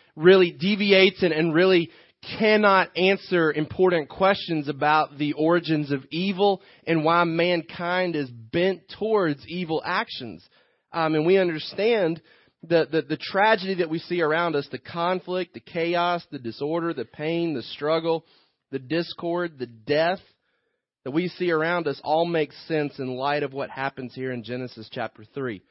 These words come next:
The downward spiral of humanity that's described in Romans chapter one,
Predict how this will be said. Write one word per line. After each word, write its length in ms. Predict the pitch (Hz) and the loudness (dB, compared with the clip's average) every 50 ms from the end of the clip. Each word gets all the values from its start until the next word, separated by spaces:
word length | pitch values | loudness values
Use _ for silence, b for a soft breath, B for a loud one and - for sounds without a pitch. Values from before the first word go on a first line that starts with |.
| _ _ _ _ _ _ _ _ _ _ _ _ _ _ _ _ _ _ _ _ _ _ - | _ _ _ _ _ _ _ _ _ _ _ _ _ _ _ _ _ _ _ _ _ _ -12
The 60 | 147 | -12
downward 600 | 123 - 165 160 160 165 170 170 160 156 151 143 | -6 -2 0 2 4 4 4 2 2 0 -2 -4
spiral 720 | - - - - - 147 147 143 147 156 156 151 139 135 131 | -6 -14 -18 -8 -4 -2 0 0 0 0 0 0 0 -2 -2
of 80 | 120 | -4
humanity 680 | - - 139 131 131 131 139 151 160 156 151 135 131 123 | -8 -8 -6 -4 -4 -2 -2 -2 -2 -2 -2 -4 -6 -8
that's 200 | 117 123 120 - | -8 -12 -12 -12
described 560 | - 120 - - - 147 135 143 151 143 135 | -16 -16 -16 -8 -6 -2 0 0 0 -2 -2
in 140 | 131 120 120 | -6 -6 -4
Romans 400 | 123 127 139 139 135 127 - - | -2 -2 0 -2 -2 -4 -6 -8
chapter 400 | - 147 135 131 - - 127 117 | -6 -4 -4 -4 -4 -6 -12 -12
one, 460 | 110 110 113 131 147 151 131 104 98 | -10 -6 -2 -2 0 0 0 -2 -6